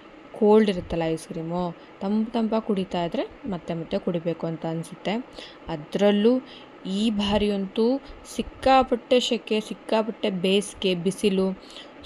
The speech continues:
So ಈ ಥರ ನೀವು ಮಿಲ್ಕ್ ಶೇಕ್ ಮಾಡ್ಕೊಂಡು ಕುಡಿದ್ರೆ ದೇಹ ತಂಪಾಗಿರುತ್ತೆ, ಹೆಲ್ದಿನೂ ಆಗಿರುತ್ತೆ. ಹೊರಗಡೆ ಮಾಡಿ ತಗೊಂಡು ಕುಡಿಯೋದಕ್ಕಿಂತ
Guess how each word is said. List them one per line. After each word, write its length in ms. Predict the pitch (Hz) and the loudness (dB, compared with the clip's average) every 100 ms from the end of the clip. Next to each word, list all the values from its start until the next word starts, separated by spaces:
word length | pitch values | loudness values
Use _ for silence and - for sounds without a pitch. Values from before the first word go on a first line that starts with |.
| - | 4
So 160 | 330 - - - - | 4 2 -16 -18 -8
ಈ 200 | 220 214 | -2 0
ಥರ 220 | 233 285 254 | 2 2 2
ನೀವು 200 | 240 226 | 2 2
ಮಿಲ್ಕ್ 300 | 196 185 175 | 0 -2 -6
ಶೇಕ್ 280 | - 190 185 | -6 -6 -4
ಮಾಡ್ಕೊಂಡು 380 | 180 160 175 165 | -6 -4 -6 -6
ಕುಡಿದ್ರೆ 680 | - 170 160 - 208 - 185 | -4 -2 -2 -2 -2 -2 -2
ದೇಹ 200 | 185 208 | 0 0
ತಂಪಾಗಿರುತ್ತೆ, 920 | 202 196 185 190 190 175 175 - 240 - - - - | -2 -2 -2 -2 -2 -2 -6 -4 -4 -6 -20 -10 -2
ಹೆಲ್ದಿನೂ 420 | 196 190 208 202 | 0 2 2 2
ಆಗಿರುತ್ತೆ. 800 | 185 165 165 - 226 - - - - - | -2 -2 -4 -4 -6 -6 -18 -18 -8 0
ಹೊರಗಡೆ 460 | 202 185 214 226 | 0 4 4 6
ಮಾಡಿ 600 | 226 220 202 - - - | 4 2 0 -6 -12 -6
ತಗೊಂಡು 460 | - 185 196 208 214 | 0 2 2 2 0
ಕುಡಿಯೋದಕ್ಕಿಂತ 840 | - 196 196 196 190 - 175 160 | 0 0 4 2 0 -4 -6 -2